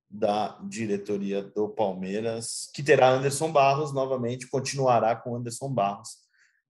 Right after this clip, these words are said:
no comando do futebol. Tiagão, acho que falamos sobre tudo desse momento do Palmeiras. Lembrando que gravamos esse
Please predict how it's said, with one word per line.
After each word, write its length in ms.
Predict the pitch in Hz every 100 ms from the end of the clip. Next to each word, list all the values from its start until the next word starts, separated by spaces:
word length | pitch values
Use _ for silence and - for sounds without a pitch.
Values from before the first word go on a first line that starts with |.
| _ -
no 260 | 110 113
comando 420 | 113 117 110 113
do 100 | 113
futebol. 520 | 113 120 - 120 98 95
Tiagão, 380 | - 254 269
acho 140 | 180 -
que 80 | 196
falamos 440 | 254 269 277 -
sobre 220 | 302 311
tudo 300 | - 254 196
desse 240 | 165 160 156
momento 260 | 143 139
do 100 | 139
Palmeiras. 320 | 139 135 127
Lembrando 380 | 131 151 147 226
que 220 | - 240 -
gravamos 520 | 139 123 135 160 139
esse 320 | 135 - 131